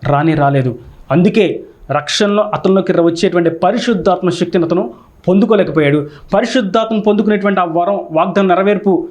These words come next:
జరిగే ముందే అతని జీవితం అక్కడతో ఆకస్మికంగా ముగియబడింది. కానీ దేవుని కొరకు చావైన రేవైనా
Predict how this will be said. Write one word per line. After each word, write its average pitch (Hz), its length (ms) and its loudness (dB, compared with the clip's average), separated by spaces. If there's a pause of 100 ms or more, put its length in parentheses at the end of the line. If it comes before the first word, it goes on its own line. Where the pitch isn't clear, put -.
(120)
జరిగే 190 320 2
ముందే 214 520 0
అతని 165 180 0
జీవితం 185 420 0 (160)
అక్కడతో 160 440 -4
ఆకస్మికంగా 170 540 -2
ముగియబడింది. 143 720 0 (440)
కానీ 156 380 0 (360)
దేవుని 185 300 0
కొరకు 190 540 -2 (320)
చావైన 196 360 2
రేవైనా 196 640 0